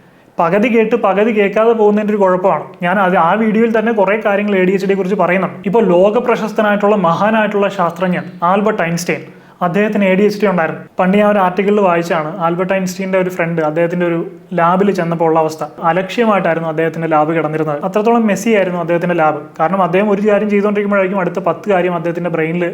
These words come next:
വരുന്നത്. അപ്പോഴേക്കും അദ്ദേഹം അത് ചെയ്യാൻ പോകും. ഇത് എടുത്ത സാധനം എടുത്തെടുത്ത് തന്നെ തിരിച്ചു വെക്കണം എന്നുള്ളൊരു സംഭവമൊന്നുമില്ല. അവർക്ക്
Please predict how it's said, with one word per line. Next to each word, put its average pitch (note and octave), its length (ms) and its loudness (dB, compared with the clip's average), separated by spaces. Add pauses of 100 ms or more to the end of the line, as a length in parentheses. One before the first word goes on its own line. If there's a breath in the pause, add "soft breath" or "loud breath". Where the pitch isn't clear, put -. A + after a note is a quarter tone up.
(140)
വരുന്നത്. D#3+ 320 -2 (420 loud breath)
അപ്പോഴേക്കും F#3+ 460 0
അദ്ദേഹം F#3+ 300 0
അത് G#3 160 2
ചെയ്യാൻ G3 260 2
പോകും. F3 160 -2 (160)
ഇത് G3+ 100 2 (180)
എടുത്ത F3+ 200 -2 (120)
സാധനം F#3+ 320 0
എടുത്തെടുത്ത് F#3 380 -2
തന്നെ F#3+ 220 -2
തിരിച്ചു F#3 260 -4
വെക്കണം G3+ 380 -2
എന്നുള്ളൊരു G#3 340 -2
സംഭവമൊന്നുമില്ല. G#3 560 2
അവർക്ക് F3 260 0